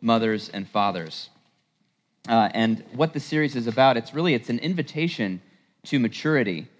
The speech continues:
as men and women. Uh, it's gonna provide a roadmap for discipleship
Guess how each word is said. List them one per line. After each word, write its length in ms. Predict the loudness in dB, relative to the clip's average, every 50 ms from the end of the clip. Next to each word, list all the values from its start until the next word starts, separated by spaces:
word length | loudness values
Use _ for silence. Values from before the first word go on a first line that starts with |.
| _ _ _ _ 0
as 240 | 0 2 2 0 0
men 320 | 2 2 4 4 2 2 0
and 220 | -4 -6 -4 -2
women. 340 | 0 2 2 0 -2 -4 -10 -18 _ _ _ _ _ -20 -20 _ _ _ _ _ _ _ _ -6
Uh, 480 | -4 -2 0 0 0 0 -2 -2 -4 -8 -14 -20 _ _ _ _ _ _ _ _ _ _ _ _ _ _ _ _ -4
it's 160 | -4 -2 -2
gonna 220 | 0 0 0 0
provide 600 | -2 -2 0 2 4 6 6 6 4 2 -2 -6 -8 -4 -4
a 40 |
roadmap 600 | -2 2 2 4 4 4 2 2 2 2 0 0 -2
for 140 | -2 -4 -4
discipleship 880 | -4 -6 -4 0 2 2 2 0 -2 -8 -8 -4 -4 -2 -2 -4 -6